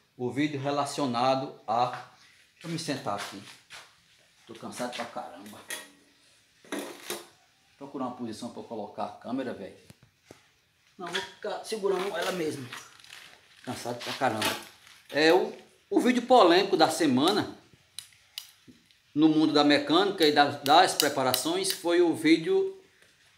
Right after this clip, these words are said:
da Today do Mike zero vinte e um, que com três dias, se eu não me engano, a galera comentou, três dias de uso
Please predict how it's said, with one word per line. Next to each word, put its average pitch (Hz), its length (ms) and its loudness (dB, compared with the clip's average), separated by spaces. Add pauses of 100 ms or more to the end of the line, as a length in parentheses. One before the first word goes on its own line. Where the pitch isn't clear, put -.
(240)
da 139 160 2
Today 156 460 4
do 156 100 2
Mike 143 560 0
zero 127 380 0
vinte 131 380 -4
e 131 40 0
um, 131 320 0 (1200)
que 127 560 0 (320)
com 135 260 -2
três 135 520 -2
dias, 123 320 2
se - 120 -6
eu - 20 -4
não 123 100 -4
me 120 140 -4
engano, 107 280 -4
a 123 60 -4
galera 113 240 -4
comentou, 113 560 -10 (340)
três 196 240 6
dias 185 160 8
de 180 120 4
uso 196 360 4